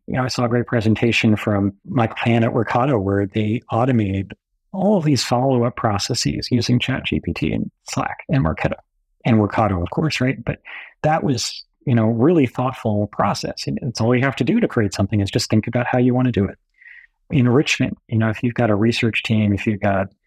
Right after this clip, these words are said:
any sort of enrichment process trying to give salespeople the background on an account, better data, or stop them from going out and researching things when they don't need to. I mean, A I is a natural way to solve that, as long as you have the right prompts.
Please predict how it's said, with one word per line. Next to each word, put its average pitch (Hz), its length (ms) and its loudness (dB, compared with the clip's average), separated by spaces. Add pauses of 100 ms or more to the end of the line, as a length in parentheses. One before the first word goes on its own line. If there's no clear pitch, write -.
(120)
any 117 160 2
sort 110 220 0
of 98 80 4
enrichment 101 320 2
process 104 400 0
trying 98 240 0
to 95 60 2
give 98 220 0
salespeople 101 800 -2 (480)
the 117 80 0
background 101 480 0
on 92 80 0
an 90 100 -2
account, 110 440 -2 (260)
better 104 240 2
data, 104 420 2
or 147 160 0
stop - 480 -2
them 107 140 4
from 104 160 2
going 104 220 2
out 104 100 0
and 120 80 0
researching 113 480 2
things 104 260 2
when 104 100 4
they 104 60 4
don't 107 160 2
need 113 140 0
to. 92 240 -2 (520)
I 113 80 0
mean, 98 240 0
A 120 160 4
I 120 180 2
is 101 100 0
a 101 40 0
natural 98 560 -2
way 92 200 -2
to - 100 -10
solve 110 420 -2
that, - 280 -6
as - 720 -20
long 110 180 4
as 104 80 2
you 104 60 2
have 101 120 0
the 104 60 0
right 101 220 -2
prompts. - 500 -2